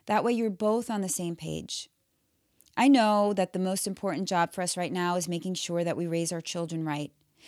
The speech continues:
But if you neglect to place focus on your relationship, when the kids grow up, what will your relationship look like? That's even if you still have one. Relationships don't run themselves.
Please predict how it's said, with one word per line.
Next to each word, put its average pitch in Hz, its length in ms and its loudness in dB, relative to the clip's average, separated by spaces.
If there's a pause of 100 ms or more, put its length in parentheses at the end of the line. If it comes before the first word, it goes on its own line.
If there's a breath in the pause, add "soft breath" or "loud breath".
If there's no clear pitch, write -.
(240 loud breath)
But 196 100 2
if 190 140 2
you 226 240 4
neglect 233 440 0
to 185 100 -10
place 185 300 -4
focus 180 420 -4
on 180 80 -6
your 170 100 -4
relationship, 175 680 -4 (720 loud breath)
when 190 120 0
the 175 80 -2
kids 214 280 -4
grow 175 220 2
up, 226 260 0 (520)
what 226 300 2
will 254 300 4
your 208 140 2
relationship 196 520 -4
look 214 300 -4
like? - 380 -6 (520)
That's 196 240 4
even 240 240 2
if 214 120 -2
you 208 80 2
still 185 300 -2
have 190 340 0
one. 190 480 0 (1160)
Relationships 208 680 0
don't 190 180 -2
run 190 140 -2
themselves. 170 640 -4